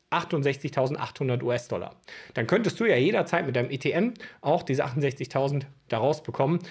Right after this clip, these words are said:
und dir dann einen Bitcoin besorgen. So, und diese E T Ns, die wir hier in Europa handelbar haben, die sind dann natürlich auch zum Großteil schon mit Bitcoin hinterlegt, weil ja irgendwie auch dieser Kurs mit abgebildet werden muss und das auch eine Sicherheit braucht.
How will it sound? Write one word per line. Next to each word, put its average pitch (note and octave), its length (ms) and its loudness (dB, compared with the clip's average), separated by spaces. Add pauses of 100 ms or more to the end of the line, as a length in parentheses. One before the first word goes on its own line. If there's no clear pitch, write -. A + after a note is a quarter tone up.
(200)
und B2 160 -2
dir B2+ 100 4
dann C3 180 2
einen C3+ 160 2
Bitcoin B2 360 -4
besorgen. F#2 380 -6 (880)
So, C3 100 4
und A#2+ 60 6
diese C3+ 180 2
E D3+ 100 0
T C#3 120 0
Ns, D#3 200 0
die A#2 120 -2
wir A#2+ 60 0
hier D#3+ 180 4
in D#3 80 0
Europa C3+ 420 0
handelbar D3+ 300 0
haben, A#2+ 260 0
die C3+ 100 2
sind F3+ 240 6
dann C3+ 100 6
natürlich A#2+ 300 0
auch A2 80 -4
zum A2+ 160 -4
Großteil C3 360 4
schon A#2 160 -2
mit G#2+ 100 -4
Bitcoin A#2+ 300 0
hinterlegt, G#2+ 480 -2 (240)
weil G#2 160 0
ja A#2+ 80 2
irgendwie C3+ 400 2
auch A#2+ 140 2
dieser A2 460 0
Kurs E3+ 320 6 (240)
mit B2 120 -2
abgebildet C#3 520 4
werden B2+ 200 4
muss D3+ 200 0
und A2 60 -2
das G#2 120 -6
auch A#2+ 80 -4
eine A2 120 0
Sicherheit C#3+ 340 0
braucht. F3 340 2